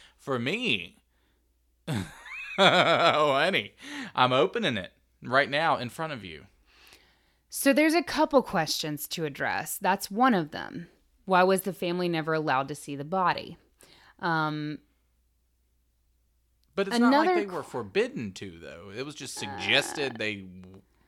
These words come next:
Speaker 1: don't.
Speaker 2: In U F O circles, strongly suggested is kind of a buzzword that means,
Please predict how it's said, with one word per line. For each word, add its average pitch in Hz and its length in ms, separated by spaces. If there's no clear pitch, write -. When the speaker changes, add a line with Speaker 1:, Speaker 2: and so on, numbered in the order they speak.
Speaker 1:
don't. 320 260
Speaker 2:
In 339 180
U 359 240
F 349 180
O 311 140
circles, 220 500
strongly 262 680
suggested 185 880
is 180 180
kind 190 220
of 160 100
a 160 60
buzzword 170 640
that - 220
means, 156 600